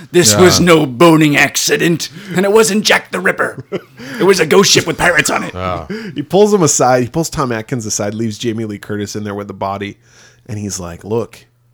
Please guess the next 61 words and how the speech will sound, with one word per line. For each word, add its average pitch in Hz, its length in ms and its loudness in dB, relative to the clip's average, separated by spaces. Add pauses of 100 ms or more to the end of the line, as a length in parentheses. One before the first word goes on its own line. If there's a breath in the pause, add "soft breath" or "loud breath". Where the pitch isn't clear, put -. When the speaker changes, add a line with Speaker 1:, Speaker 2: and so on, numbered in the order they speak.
Speaker 3:
this, 160 360 -8
this 139 280 -8
body's 113 500 -10
been 98 240 -12
dead 101 280 -14
for 90 160 -18
a 69 40 -20
long 82 300 -20
time. 104 380 -18
Speaker 2:
Yeah. 90 340 -6
Speaker 3:
Like, 117 240 -10
it's 123 180 -8
been 156 160 -2
underwater 104 540 -4
for, - 160 -14
like, 101 220 -12 (140)
weeks." 120 540 -10 (260)
Speaker 2:
Yeah. 80 280 -16 (240)
And 92 100 -10
they 104 60 -6
find 98 260 -8
it 85 180 -14
Speaker 3:
And 139 120 -4
he's 156 180 -2
Speaker 2:
odd. 156 40 0
Speaker 3:
like, 131 120 -2
"What 139 160 -4
are - 20 -6
you 180 60 -2
talking 170 260 -2
about? 101 240 -4
These 123 160 -4
guys 143 220 -2
left 117 260 -6
yesterday. 110 500 -4
They 101 100 -2
were 101 60 -2
Speaker 1:
Yeah, 127 80 -2
and - 40 -2
Speaker 3:
coming - 120 -2
Speaker 1:
he's 98 120 -4
like, 104 80 0
Speaker 3:
back 147 80 -2
Speaker 1:
"It's 139 80 -6
been 107 120 0
at 123 40 2
Speaker 3:
yesterday." 117 180 -4
Speaker 1:
least 139 220 -2
ten 117 220 -6
days 107 320 -8
underwater 107 460 -8
for - 20 -10
Speaker 3:
And 107 80 -10
he's 107 140 -8
Speaker 1:
this 101 60 -4
Speaker 3:
like, 101 120 -8
"You're 123 120 -2
Speaker 1:
dude." - 80 -12
Speaker 3:
fucking 107 300 -2
insane." 98 440 -10
Speaker 2:
Yeah. 78 240 -16